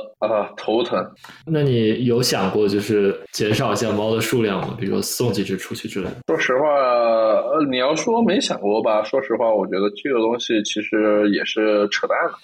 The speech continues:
Speaker 1: 就说你说没，没想过这个事儿，就纯粹是扯淡。但是你要说真到了要送出去的时候吧，你也会觉得说不太可能。
Speaker 2: 不舍得。
Speaker 1: 不舍得是一回事吧，另外一个就还是说责任吧，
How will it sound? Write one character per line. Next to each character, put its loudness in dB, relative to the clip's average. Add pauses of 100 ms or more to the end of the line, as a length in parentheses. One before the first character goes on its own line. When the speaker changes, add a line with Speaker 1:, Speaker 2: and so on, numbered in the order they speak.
(160)
Speaker 1:
就 0
说 2
你 2
说 2
没， 4
没 2
想 0
过 2
这 2
个 4
事 0
儿， 4
就 4
纯 2
粹 4
是 0
扯 0
淡。 2
但 4
是 0
你 2
要 2
说 4 (200)
真 2
到 4
了 4
要 2
送 0
出 -2
去 -2
的 4
时 -2
候 0
吧， 0 (380)
你 0
也 2
会 0
觉 0
得 4
说 2 (160)
不 -6
太 0
可 -4
能。 -6 (260)
Speaker 2:
不 -2
舍 0
得。 -4
Speaker 1:
不 0
舍 0
得 2
是 0
一 4
回 2
事 0
吧， 4
另 0
外 2
一 2
个 4
就 0
还 0
是 -2
说 2
责 0
任 4
吧， 0